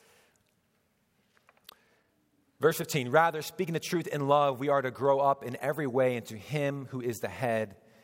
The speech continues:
into Christ." Uh, the last part here, we're to grow up in every way into him who is the head, into Christ. There,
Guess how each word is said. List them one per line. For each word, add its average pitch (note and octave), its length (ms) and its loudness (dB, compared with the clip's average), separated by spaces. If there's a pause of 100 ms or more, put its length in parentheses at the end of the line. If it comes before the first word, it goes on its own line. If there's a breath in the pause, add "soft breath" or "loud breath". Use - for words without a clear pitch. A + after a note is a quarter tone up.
(140 soft breath)
into A2+ 280 -10
Christ." - 680 -12 (500 soft breath)
Uh, D3+ 120 0
the D#3+ 120 2
last E3+ 560 2 (480 soft breath)
part D#3+ 240 4
here, D#3+ 220 -2
we're D3+ 140 -2
to C#3+ 140 4
grow C#3 320 4
up D#3 240 4
in C3+ 120 -6
every D#3 300 0
way C#3+ 340 4
into B2 200 -6
him A2 260 -4
who B2+ 120 -4
is B2 160 0 (140)
the A#2 80 0
head, B2+ 480 0 (320 loud breath)
into C3 180 -6
Christ. D3+ 440 0
There, D3 260 0